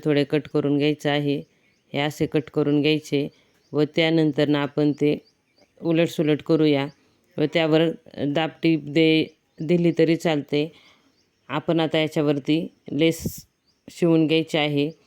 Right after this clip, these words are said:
पानाचा आकार व्यवस्थित येण्यासाठी आपण यावर दाबटीप देऊन घेऊ शकतो. तुम्ही तुमच्या आवडीनुसार करा.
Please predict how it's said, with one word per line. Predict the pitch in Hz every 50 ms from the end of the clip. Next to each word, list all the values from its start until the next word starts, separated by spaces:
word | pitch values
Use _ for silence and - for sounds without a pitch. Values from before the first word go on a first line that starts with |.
| _ _ _ _ _ _ _ _ _ _ _ _ _ _ _ _ _ _ _ - - - _ _ _ _ _ _ _
पानाचा | - 185 175 170 165 165 165 156 - 185
आकार | 170 165 156 - - 160 156
व्यवस्थित | 160 160 165 165 160 156 - - 165 151
येण्यासाठी | 170 165 156 151 151 151 - 165 156 - - 156
आपण | 147 143 143 - 160 156
यावर | 156 156 143 147 147 156
दाबटीप | 151 156 147 147 - - 160 147 139
देऊन | 160 156 151 156 156 151
घेऊ | 147 160 160 160
शकतो. | 151 - 160 139 - - - 147 143 151 - - - - - _ _ -
तुम्ही | 160 170 175 170 147
तुमच्या | 160 156 156 - 160
आवडीनुसार | 156 156 156 151 156 156 156 151 - 165 151 143
करा. | - - 151 143 135 143